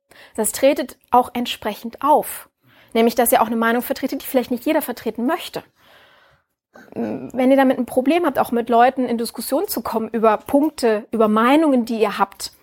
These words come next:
dann sollte es vielleicht nicht die richtige Strategie für euch sein. Einfach mal so zu überlegen, wie gesagt, die ist nicht für jedermann an der Stelle. So.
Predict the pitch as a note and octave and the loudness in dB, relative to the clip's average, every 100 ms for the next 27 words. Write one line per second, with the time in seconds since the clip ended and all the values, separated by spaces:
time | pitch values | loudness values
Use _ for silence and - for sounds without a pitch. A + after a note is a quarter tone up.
0 | _ _ - A3 A3 A3+ B3+ A#3+ A#3+ A#3 | _ _ -4 2 4 2 0 -4 -4 -2
1 | B3 B3 A#3+ A#3 A3 A3+ - A3 G#3+ G#3 | -2 -2 -4 -2 -4 -6 -6 -6 -4 -4
2 | A3+ G#3 - G3 - _ _ - A3 A3 | -4 -4 -2 -2 -4 _ _ -8 -2 2
3 | A3 G#3+ G#3 A3 G#3+ A3 B3 A3+ G#3+ G#3 | 2 2 0 0 4 4 2 0 -2 -6
4 | G#3 A3+ - G#3+ G3+ G3+ F3+ F3 - - | -8 -8 -6 -2 -2 -2 -6 -12 -16 -16
5 | - - _ _ - - | -18 -18 _ _ -4 -4